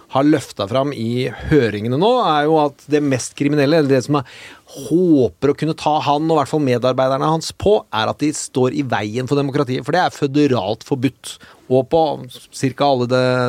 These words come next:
delstater jeg har hørt podcaster om i hvert fall, så er det forbudt. Og så får vi se om det går an å knytte han til noe av det, og det er, det blir spennende.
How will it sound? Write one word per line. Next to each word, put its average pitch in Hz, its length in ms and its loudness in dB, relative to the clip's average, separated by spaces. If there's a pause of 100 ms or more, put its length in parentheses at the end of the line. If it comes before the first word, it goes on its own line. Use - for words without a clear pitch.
delstater 123 560 -4
jeg 117 240 -2
har 113 160 -4
hørt 107 200 -6 (180)
podcaster 123 400 -6
om 156 80 0
i - 20 2
hvert 156 140 0
fall, 190 140 -2 (280)
så - 240 -2
er 131 220 0
det 113 140 0 (260)
forbudt. - 800 -6 (280)
Og 123 80 -6
så 123 80 -6
får 165 80 2
vi 202 80 2
se 147 240 2
om 170 140 0 (180)
det 151 140 0
går 160 160 4
an 139 80 -2
å - 40 -12
knytte - 380 -6
han 127 160 -2
til 135 320 -2
noe 139 240 2
av 175 80 0
det, 233 160 2
og 180 80 0
det 170 140 2
er, 160 420 0
det 160 80 0
blir 160 120 0
spennende. - 320 -6